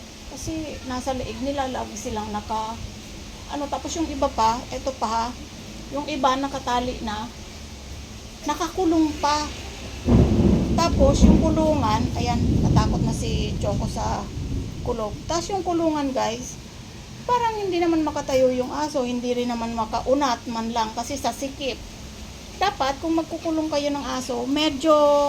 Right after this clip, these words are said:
maluwag-luwag naman, hindi yung saktuhan lang. Ayan si Choco, guys, oh, ninenervyos na. Papakarga na yan maya-maya.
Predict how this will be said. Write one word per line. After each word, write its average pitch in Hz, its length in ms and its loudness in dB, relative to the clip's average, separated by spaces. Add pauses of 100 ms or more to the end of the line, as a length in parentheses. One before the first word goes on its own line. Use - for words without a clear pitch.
(380)
maluwag-luwag 302 720 2
naman, 240 480 -2
hindi 285 380 0
yung 277 140 4 (600)
saktuhan 262 640 4
lang. 226 360 2 (760)
Ayan 233 180 -2
si 240 160 -6
Choco, 214 280 -6
guys, 196 280 -4
oh, 196 80 -10 (120)
ninenervyos 226 760 -4
na. - 80 -6 (480)
Papakarga 226 480 -4
na 214 80 -4
yan 208 240 -4
maya-maya. 185 400 -4